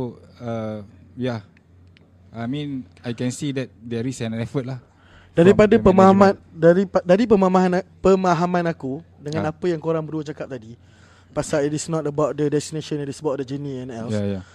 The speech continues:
Speaker 2: S-, untuk menjawab, aku tambah sikit lah, Zat, eh, boleh, eh? Uh, sepuluh tahun sedekat U S ni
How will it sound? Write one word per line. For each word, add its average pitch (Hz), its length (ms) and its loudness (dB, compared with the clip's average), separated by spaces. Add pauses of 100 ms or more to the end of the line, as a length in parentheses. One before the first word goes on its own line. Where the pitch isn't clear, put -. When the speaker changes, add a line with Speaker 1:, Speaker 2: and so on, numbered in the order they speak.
(300)
Speaker 2:
S-, - 220 -20 (400)
untuk 170 320 -4
menjawab, 175 320 0
aku 170 200 -10
tambah 185 240 -2
sikit 196 200 -4
lah, 156 140 -4
Zat, 143 140 -4
eh, 180 60 -6
boleh, 151 240 -6
eh? 202 100 -10 (760)
Uh, 190 320 0
sepuluh 247 380 -2
tahun 220 420 0
sedekat 208 500 2
U 190 140 -6
S 175 200 2
ni 151 280 -8